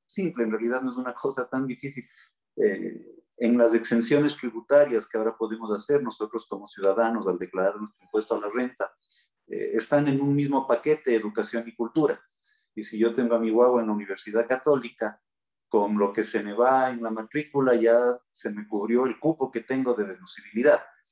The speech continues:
Entonces sería importante que la educación esté en un lado y los consumos artísticos, culturales en otro, ¿no? Que el consumo en libros, en entradas al cine, en entradas a conciertos, pueda efectivamente ser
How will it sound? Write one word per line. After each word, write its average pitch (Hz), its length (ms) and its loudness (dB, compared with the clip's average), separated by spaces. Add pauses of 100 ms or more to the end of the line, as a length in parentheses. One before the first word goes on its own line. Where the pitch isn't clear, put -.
(220)
Entonces 123 420 0
sería 143 280 4
importante 147 840 2
que 117 100 -4
la 113 120 0
educación 120 580 0
esté 110 220 -12
en 110 80 -14
un 110 120 -12
lado 110 400 -4
y 151 360 -10
los 104 160 -8
consumos 117 460 -2
artísticos, - 640 -4
culturales 107 600 0
en 78 100 -8
otro, 71 360 -10
¿no? - 180 -20
Que 104 80 -4
el 101 60 -4
consumo 104 420 -2
en 92 160 0
libros, 107 640 2
en 87 80 -10
entradas 95 440 0
al 90 120 -4
cine, 113 480 -8
en 90 60 -12
entradas 95 340 -2
a 98 80 0
conciertos, 98 580 -6 (220)
pueda 175 320 6
efectivamente 160 920 0
ser - 340 -6